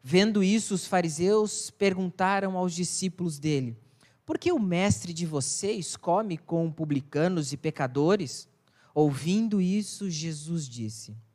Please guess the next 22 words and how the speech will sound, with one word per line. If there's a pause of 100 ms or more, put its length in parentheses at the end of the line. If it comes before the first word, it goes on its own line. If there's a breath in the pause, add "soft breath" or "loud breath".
(240)
'Não
são
os
que
têm
saúde
que
precisam
de
médico, (300 soft breath)
mas
sim
os
doentes. (540 soft breath)
Vão
aprender
o
que
isso
significa. (680)
Desejo
misericórdia